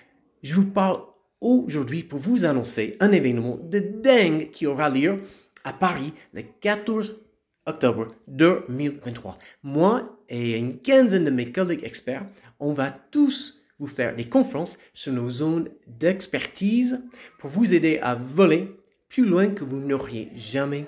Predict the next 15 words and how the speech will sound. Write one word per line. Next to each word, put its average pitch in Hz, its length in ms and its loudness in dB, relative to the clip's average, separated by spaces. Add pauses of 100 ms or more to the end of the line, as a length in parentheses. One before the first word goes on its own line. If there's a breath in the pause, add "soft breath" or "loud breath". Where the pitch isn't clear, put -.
cru - 220 -6
possible. 123 480 -8 (180 loud breath)
Ce - 140 -8
sera 123 240 -4
juste 123 420 -10
quelque 226 220 2
chose 120 220 -4
de 110 60 -4
dingue 143 300 2 (420 loud breath)
et 143 380 -2
je 131 140 -8
serai - 340 -6
vraiment, 254 600 2
vraiment 151 320 0
content. 117 420 -12